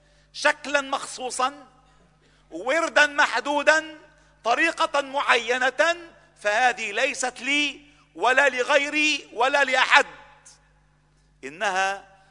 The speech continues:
فعل هدي النبي صلى الله عليه وسلم:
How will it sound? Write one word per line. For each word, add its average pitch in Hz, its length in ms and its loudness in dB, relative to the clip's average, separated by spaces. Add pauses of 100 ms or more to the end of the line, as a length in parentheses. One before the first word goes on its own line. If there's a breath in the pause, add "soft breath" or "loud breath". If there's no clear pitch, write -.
(120)
فعل 196 280 -2
هدي 175 360 -4
النبي 202 480 -6
صلى 185 380 -10
الله 196 500 -8
عليه 208 260 -12
وسلم: 185 640 -10